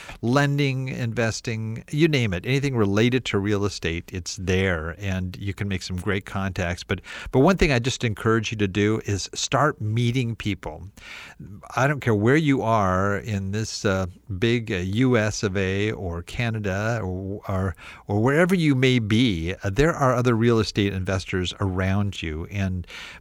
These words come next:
uh, I've just found, uh, that, uh, Bigger Pockets is one of the greatest ways to connect with people like that. Uh,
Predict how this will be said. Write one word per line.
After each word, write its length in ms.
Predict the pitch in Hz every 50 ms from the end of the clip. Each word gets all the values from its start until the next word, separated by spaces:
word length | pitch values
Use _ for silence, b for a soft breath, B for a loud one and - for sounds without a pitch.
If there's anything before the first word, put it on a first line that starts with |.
| B -
uh, 180 | - 107 104 - -
I've 260 | 120 143 135 123 -
just 260 | - 117 - - -
found, 400 | - 107 101 98 98 95 90 - - -
uh, 220 | 92 85 85 85 87 - -
that, 340 | - 90 80 - _ - -
uh, 220 | 101 82 85 87 80
Bigger 300 | 90 120 190 202 131 95
Pockets 560 | - - 117 104 104 107 - 98 87 - -
is 140 | 90 85 -
one 100 | 107 90
of 60 | 87
the 80 | 90 82
greatest 760 | 82 - - 107 98 107 110 113 117 120 131 117 - - -
ways 380 | 101 98 92 92 95 95 - -
to 120 | - 95
connect 460 | - - - 95 92 92 92 - -
with 120 | - 87 -
people 320 | - 98 87 - 90 87
like 260 | 85 82 78 80 - -
that. 340 | - 85 76 78 78 - -
Uh, 220 | 85 85 82 85